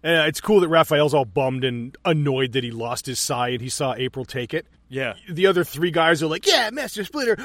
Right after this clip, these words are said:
Speaker 1: we did us, and we went out there and we kicked all, we fought, we fought
Speaker 2: We
Speaker 1: well."
Speaker 2: fought well, yeah.
Speaker 1: <laughs>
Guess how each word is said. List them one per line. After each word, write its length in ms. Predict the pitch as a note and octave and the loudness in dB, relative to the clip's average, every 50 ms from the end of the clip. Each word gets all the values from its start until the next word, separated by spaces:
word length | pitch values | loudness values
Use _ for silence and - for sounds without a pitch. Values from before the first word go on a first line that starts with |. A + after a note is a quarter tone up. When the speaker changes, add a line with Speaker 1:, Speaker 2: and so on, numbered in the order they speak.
| - - | -10 -4
Speaker 1:
we 160 | B3+ C#4+ B3 | -2 0 0
did 160 | A#3+ A#3+ A#3 | 2 2 0
us, 300 | A3+ A3+ A3+ G#3+ - - | 2 0 0 -2 -2 -4
and 60 | A3 | -6
we 100 | A#3+ A#3 | -2 0
went 120 | A3+ A3 A3 | 0 2 2
out 140 | G#3+ G#3+ | 2 2
there 120 | A#3 A3 G#3+ | 2 2 2
and 100 | G3+ G3+ | 2 0
we 160 | A3 G#3 G3 | -2 -8 -8
kicked 340 | - - - C4 A3 - - | -6 -2 2 2 2 2 4
all, 260 | A#3 A3 A3 G#3 F3 _ _ _ _ _ _ _ _ _ _ _ _ _ _ _ _ _ _ _ _ - | 2 4 4 2 0 _ _ _ _ _ _ _ _ _ _ _ _ _ _ _ _ _ _ _ _ -6
we 100 | D3 C#3+ | -6 -4
fought, 240 | - D3+ C3 A#2+ _ _ _ _ _ _ _ | -4 -4 -6 -6 _ _ _ _ _ _ _
we 100 | C#3+ B2+ | -10 -10
fought 180 | A#2 - A#2+ - | -6 -6 -6 -6
Speaker 2:
We 80 | C3 A#2+ | -6 -8
Speaker 1:
well." 80 | - | -6
Speaker 2:
fought 220 | C#3 C3 B2+ A#2 G#2+ | -6 -6 -6 -6 -6
well, 300 | B2 B2 A#2+ A#2 A2 G#2 G#2+ - | -6 -6 -6 -6 -6 -10 -10 -6
yeah. 200 | B2+ C3 B2+ A2+ - _ _ - | -6 -6 -6 -8 -12 _ _ -4
Speaker 1:
<laughs> 220 | - - - C#4+ | -4 -4 0 -2